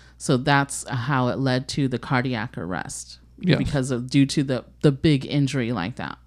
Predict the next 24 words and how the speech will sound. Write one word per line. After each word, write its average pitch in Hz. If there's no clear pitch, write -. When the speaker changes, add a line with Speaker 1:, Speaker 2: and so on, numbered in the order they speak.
Speaker 2:
Yeah, 156
it's 156
almost 165
like, 143
uh, 147
doing 151
an 131
electric 135
shock 135
on 131
you 131
to -
actually 131
change 156
the, 135
you 147
know, 139
s-, -
either 160
stop 127
your 151
heart 156
Speaker 1:
Mm-hmm. 131
Speaker 2:
and 147